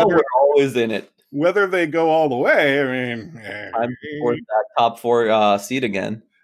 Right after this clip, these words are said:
Speaker 1: Yeah, in the, the weekly Uprising, uh, podcast Discord, uh, it said, "Boston Uprising, Vancouver Titans, two N A seeds, lock it in." <laughs> Anyhow,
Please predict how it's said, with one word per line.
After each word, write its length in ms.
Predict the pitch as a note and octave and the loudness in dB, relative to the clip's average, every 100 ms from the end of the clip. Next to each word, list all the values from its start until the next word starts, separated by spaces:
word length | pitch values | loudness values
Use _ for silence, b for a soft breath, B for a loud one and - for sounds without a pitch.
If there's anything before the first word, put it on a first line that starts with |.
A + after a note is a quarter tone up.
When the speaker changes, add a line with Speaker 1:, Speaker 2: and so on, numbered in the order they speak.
| _ | _
Speaker 1:
Yeah, 200 | A2 A2+ | -4 -2
in 160 | C3+ | 0
the, 260 | C3+ C3 C3 | 2 4 4
the 120 | B2+ | 2
weekly 420 | B2 E3 F3 D#3+ | 2 2 4 4
Uprising, 800 | B2+ A#2+ - C#3 A#2 G#2 A2 G2 | 4 2 2 0 2 0 -4 -4
uh, 140 | F#2+ F#2 | -6 -8
podcast 680 | - G2 G2+ - G2 F2 | -2 -2 0 0 0 0
Discord, 640 | - F#2+ - G2+ F#2 F2 - | -6 -8 -4 -2 -2 -4 -6
uh, 200 | F2+ F#2 | -4 -2
it 120 | F#2+ | -6
said, 240 | - G2+ G2 | -4 -6 0
"Boston 360 | A2 A2 - | 0 0 -2
Uprising, 680 | A2 G#2+ A#2 G#2+ G#2 A2 G#2 | -6 -4 0 0 0 -2 -2
Vancouver 400 | G2+ G2+ - G#2+ | 0 -2 -2 -2
Titans, 480 | A2 A#2 A2 G#2 G2+ | 0 0 0 -4 -8
two 200 | - A#2+ | -2 2
N 120 | A2+ | 2
A 100 | G#2+ | 2
seeds, 420 | G#2+ - G#2+ G2 - | -2 0 2 2 0
lock 300 | G2+ - - | 0 2 2
it 80 | |
in." 200 | F#2+ F#2 - b b b b - | -2 -4 -8 b b b b -20
<laughs> 1200 | A#2+ - - _ _ - _ _ _ _ - - | -20 -20 -20 _ _ -20 _ _ _ _ -6 0
Anyhow, 440 | B2+ A2 G2 F2 | 2 2 0 -2